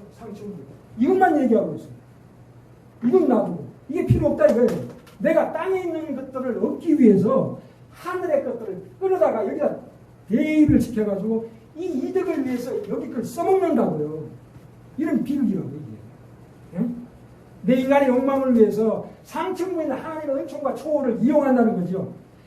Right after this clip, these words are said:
내, 나, 내 하나님을 내가 만드는 거죠. 자기가 하나님의 형상을 만드는 거예요. 각자 자기 자신을 깊이, 영혼 깊이를 보시기 바랍니다. 정말 내가 무엇을 믿느냐?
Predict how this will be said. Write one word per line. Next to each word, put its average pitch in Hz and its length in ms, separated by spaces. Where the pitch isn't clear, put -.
내, 180 140
나, 180 360
내 220 120
하나님을 285 600
내가 233 220
만드는 175 540
거죠. 143 420
자기가 277 260
하나님의 277 320
형상을 254 300
만드는 240 360
거예요. 202 200
각자 269 320
자기 214 180
자신을 226 420
깊이, - 920
영혼 247 240
깊이를 226 600
보시기 208 360
바랍니다. 165 420
정말 277 340
내가 277 500
무엇을 320 600
믿느냐? 233 580